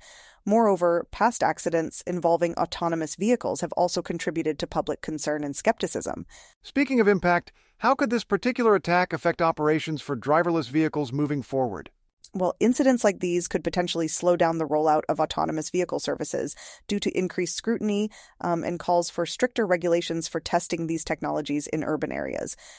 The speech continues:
Speaker 1: Companies like Waymo might need to reassess how they engage with communities where they operate,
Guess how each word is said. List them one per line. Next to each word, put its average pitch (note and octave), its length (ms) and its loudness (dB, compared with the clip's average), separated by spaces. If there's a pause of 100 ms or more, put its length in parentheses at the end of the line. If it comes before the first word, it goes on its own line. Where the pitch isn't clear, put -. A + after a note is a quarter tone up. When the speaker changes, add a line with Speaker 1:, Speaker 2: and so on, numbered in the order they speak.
(120)
Speaker 1:
Companies B3 380 2
like F3 120 2
Waymo F#3+ 320 2
might F3 220 2
need F#3 180 -4
to F3 120 -2
reassess F3 500 0
how F3+ 260 2
they F3 200 2
engage E3 360 -2
with E3 140 -8
communities E3 540 -4
where D#3 120 0
they D#3 240 -2
operate, F3+ 540 2